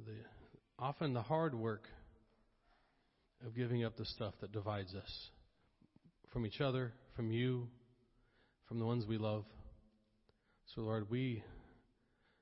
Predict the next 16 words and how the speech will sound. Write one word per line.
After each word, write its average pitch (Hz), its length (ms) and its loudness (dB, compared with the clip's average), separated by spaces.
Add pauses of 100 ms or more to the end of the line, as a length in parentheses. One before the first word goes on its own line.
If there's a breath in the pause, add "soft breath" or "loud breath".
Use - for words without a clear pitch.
(540 loud breath)
search 143 240 0 (100)
deep 120 240 0
into 110 180 2
our 101 140 0
souls, 95 380 -4 (2500 soft breath)
and 107 100 -10
we 110 60 -4
want 110 140 -4
to - 160 -4
see 120 80 -2
what 104 200 -6
we 123 140 -2
can 120 220 -4
give 113 180 0 (140)
to 117 60 -2
you, 110 300 0